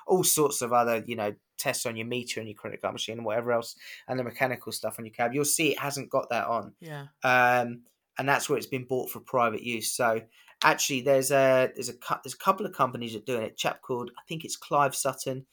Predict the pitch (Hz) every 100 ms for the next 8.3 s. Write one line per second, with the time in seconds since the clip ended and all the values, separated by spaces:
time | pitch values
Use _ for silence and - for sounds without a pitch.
0 | _ _ _ - 123 120 120 135 120 -
1 | 120 117 - 107 - 139 131 131 139 165
2 | 139 - 117 113 131 117 117 120 123 135
3 | 123 120 110 117 113 110 110 107 - 151
4 | 147 - _ 110 101 101 120 113 - 113
5 | 113 107 104 101 104 _ _ _ _ -
6 | 123 123 120 117 117 117 117 107 104 110
7 | - 117 117 113 - 113 131 127 - 123
8 | - 110 104